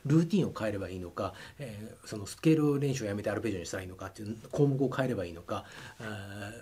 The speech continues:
ー、練習時間を変えればいいのかわからないですが、何かを変えるといいと思います。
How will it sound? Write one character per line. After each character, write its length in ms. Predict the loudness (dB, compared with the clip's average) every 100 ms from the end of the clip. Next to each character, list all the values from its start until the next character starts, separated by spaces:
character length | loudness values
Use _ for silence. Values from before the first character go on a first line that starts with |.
| -8
ー、 40 |
練 140 | -2 -2
習 140 | 0
時 100 | 0
間 140 | 2 2
を 20 |
変 120 | -2
え 20 |
れ 60 | -6
ば 80 | -8
い 20 |
い 40 | -10
の 40 |
か 60 | -2
わ 140 | -2
か 60 | 0
ら 60 |
な 40 | -4
い 40 |
で 40 | -4
す 60 |
が、 80 | -2
何 220 | 0 2
か 100 | 0
を 40 | 0
変 180 | -2
え 20 | -4
る 60 |
と 100 | -4
い 80 | -10
い 20 |
と 80 | -10
思 100 | -14
い 40 |
ま 100 | -14
す。 140 | -14